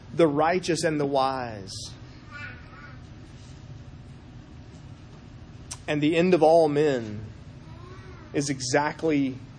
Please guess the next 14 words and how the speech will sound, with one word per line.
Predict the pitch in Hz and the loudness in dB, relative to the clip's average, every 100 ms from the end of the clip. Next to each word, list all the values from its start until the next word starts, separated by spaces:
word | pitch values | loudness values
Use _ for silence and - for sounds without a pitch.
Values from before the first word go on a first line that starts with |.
| - | -4
the | 131 | -4
same. | - 135 120 117 107 101 95 - - - - - - - | -2 -2 -2 -4 -6 -12 -14 -16 -18 -18 -18 -18 -18 -6
Man | 226 202 202 294 339 294 | 2 6 8 8 8 10
doesn't | 294 220 240 233 | 10 10 6 4
know, | 214 254 311 240 | 6 8 8 8
verse | 180 165 156 | 6 4 2
one, | 131 123 120 160 226 220 - - - - - - - - - - - - - - - - - - - - 175 170 160 | -2 -2 0 -2 -2 -4 -10 -14 -14 -16 -18 -18 -18 -20 -20 -18 -18 -16 -16 -16 -16 -18 -18 -18 -18 -12 -10 -8 4
but | 196 208 175 | 6 6 4
the | 202 202 | 0 2
end | 208 240 277 277 262 254 | 6 8 10 10 8 4
for | - 202 202 | 6 8 8
all | 185 220 240 | 8 8 8
men, | 220 190 214 208 185 | 6 6 6 6 4
verse | 175 170 | 4 2